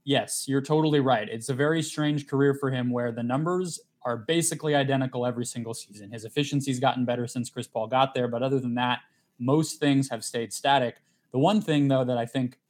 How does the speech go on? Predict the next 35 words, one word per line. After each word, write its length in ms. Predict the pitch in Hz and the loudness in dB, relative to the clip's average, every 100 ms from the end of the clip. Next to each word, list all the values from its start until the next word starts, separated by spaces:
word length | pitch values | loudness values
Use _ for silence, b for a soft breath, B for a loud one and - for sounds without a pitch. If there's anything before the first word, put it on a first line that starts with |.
| _ _ _ _ _ _ _ _ | _ _ _ _ _ _ _ _
you 120 | 131 | -6
do 220 | 120 147 | 0 2
see, 300 | 139 - 143 | 2 2 2
aside 380 | 123 - 131 127 | 2 2 2 2
from 340 | 139 127 117 b b b b - | -2 -2 -2 b b b b -6
what 160 | 135 | -4
we 100 | 131 | -2
saw 260 | 123 131 123 | 0 4 4
in 60 | |
the 60 | 120 | 0
playoffs 400 | 123 123 117 - | 0 0 0 0
last 240 | 117 117 | -2 -2
year, 100 | 120 | -6
where 100 | 113 | -6
his 140 | 110 104 | -8 -8
rebounding 460 | 110 147 143 143 139 | 0 2 4 6 6
went 180 | 139 131 | 2 2
to 100 | 135 | -2
another 240 | 127 123 | 0 0
level, 300 | 120 117 117 | -2 -2 -4
his 160 | 117 110 | -4 -2
energy 300 | 139 139 131 | 0 0 0
went 200 | 127 123 | -2 -2
to 120 | 127 | -4
another 260 | 120 117 113 | -4 -6 -6
level, 260 | 113 110 | -6 -6
his 160 | 110 107 | -10 -2
defense 400 | 131 135 123 - | -2 0 -4 -4
went 160 | 117 | -8
to 120 | - 110 | -6 -10
another 240 | 107 110 | -8 -8
level, 400 | 107 104 107 - b b b | -8 -6 -8 -10 b b b
is 240 | 139 135 127 | 2 2 6
that 320 | 131 123 127 | 4 4 0
he 400 | 160 160 151 | 0 2 0